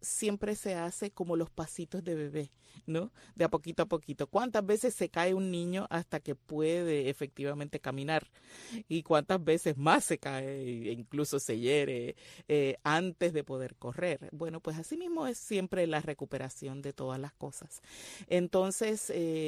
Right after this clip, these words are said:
vamos a trabajar en Querer es Poder, no solamente con la psique, el alma,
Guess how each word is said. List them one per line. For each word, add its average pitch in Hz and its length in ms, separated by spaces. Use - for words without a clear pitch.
vamos 151 260
a 208 60
trabajar 180 400
en 180 100
Querer 170 260
es 196 80
Poder, 190 460
no 180 180
solamente 185 840
con 165 720
la 143 100
psique, 180 1120
el 131 180
alma, 131 600